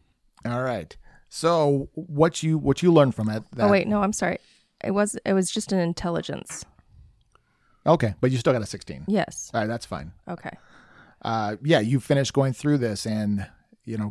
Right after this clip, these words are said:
Speaker 1: given some magical skill and the right tools and, you know, a bunch of wizardry experience, you think you could use these manuals to, to create your own golem.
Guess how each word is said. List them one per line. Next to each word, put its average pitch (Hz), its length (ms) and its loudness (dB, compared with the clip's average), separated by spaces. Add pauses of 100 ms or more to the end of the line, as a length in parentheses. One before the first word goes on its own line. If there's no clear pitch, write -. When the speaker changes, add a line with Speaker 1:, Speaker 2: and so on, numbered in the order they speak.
Speaker 1:
given 135 560 0
some 120 220 -2
magical 127 380 -2
skill 139 640 2
and 113 160 -2
the 110 80 -4
right 117 280 -4
tools 120 680 -2
and, 101 560 -6 (720)
you 113 80 -12
know, 98 320 -8 (480)
a 95 80 -10
bunch 110 260 -4
of 95 220 -10 (200)
wizardry 120 480 0
experience, 120 640 -2
you 123 80 -2
think 131 240 -6
you 107 60 -12
could 104 180 -6
use 131 400 0
these 104 240 -4
manuals 101 540 -6
to, 98 540 -10
to - 100 -16
create 214 200 2
your 180 160 -2
own 202 120 -2
golem. 110 480 -6